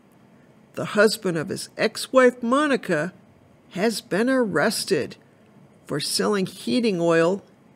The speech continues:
as diesel fuel through connections to the Russian mob. And despite Monica's unpleasant combativeness, Joe agrees to investigate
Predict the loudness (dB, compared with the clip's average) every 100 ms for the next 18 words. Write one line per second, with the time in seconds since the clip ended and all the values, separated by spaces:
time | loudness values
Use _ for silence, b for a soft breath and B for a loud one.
0 | _ -14 -12 -12 -6 -6 -2 -2 -2 -2
1 | 4 6 6 4 -4 -10 -20 _ _ _
2 | _ -6 0 0 0 2 4 2 0 -2
3 | -4 -4 0 4 4 4 0 -2 -4 -4
4 | -2 0 2 2 0 -4 -20 _ _ _
5 | _ _ -20 -20 _ _ -20 -20 _ -14
6 | -12 -10 -6 -4 2 2 2 0 2 2
7 | 0 -2 -4 -6 -4 -4 0 2 2 2
8 | -4 -8 -10 -2 2 4 2 -2 -4 -6
9 | -6 -8 -12 -20 _ _ _ _ _ _
10 | _ -4 0 2 2 2 2 0 0 0
11 | 2 2 2 0 -6 -4 -4 -6